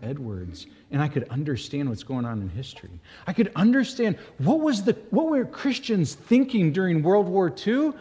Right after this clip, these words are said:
How about we read some theologians? How was the church responding? And, and all of a sudden, history was unlocked. No, because we got his journal. Turn to the Psalms with me. Okay?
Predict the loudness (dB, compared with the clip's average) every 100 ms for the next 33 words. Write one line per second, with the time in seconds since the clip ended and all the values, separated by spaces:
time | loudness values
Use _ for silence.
0 | -14 -20 -20 -4 2 2 2 2 2 2
1 | 2 0 -2 -2 0 0 2 2 0 0
2 | -2 -6 -6 -6 -4 -4 -6 -10 -4 -4
3 | -4 -12 -14 -6 -6 -6 -8 -6 -4 -2
4 | -2 -4 -6 -12 -20 -20 -6 2 2 2
5 | 0 2 2 0 -2 -2 -2 -4 -4 -4
6 | -2 -2 -2 0 0 0 -2 -2 -4 -6
7 | -10 -14 _ -10 -6 -4 -4 -2 -2 -2
8 | -4 -6 -4 -2 0 -2 -6 -14 _ _
9 | _ _ _ _ _ _ _ _ _ _
10 | -4 0 0 0 -4 -12 _ _ _ _
11 | -6 -4 -4 -2 -2 0 -2 -4 -8 -16
12 | _ -8 -6 -6 -8 -10 -16 _ _ _
13 | _ _ _ _ _ _ _ -10 -6 -2
14 | -2